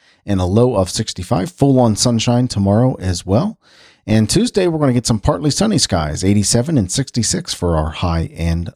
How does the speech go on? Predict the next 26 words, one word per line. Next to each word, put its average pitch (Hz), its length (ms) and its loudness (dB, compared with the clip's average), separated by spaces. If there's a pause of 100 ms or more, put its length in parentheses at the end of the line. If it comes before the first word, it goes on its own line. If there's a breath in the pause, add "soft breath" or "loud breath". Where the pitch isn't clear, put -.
(120)
low. 107 560 -2 (760 soft breath)
But 85 160 -2
really, 120 380 2 (520)
beautiful 123 380 2
day 120 220 4
today, 110 420 4
beautiful 107 440 0
day 107 140 4
tomorrow. 101 540 2 (640)
Looking 107 300 0
forward 92 300 0
to 92 60 -2
it. 87 60 0
I 135 80 2
think, 208 220 -2 (160)
uh, 104 400 4
my 151 160 0
wife 240 260 0
and 156 80 2
I 117 60 4
are 107 100 4
going 139 200 2
to 131 40 2
Kings 139 320 0
Island 95 320 2
tomorrow. 80 380 -8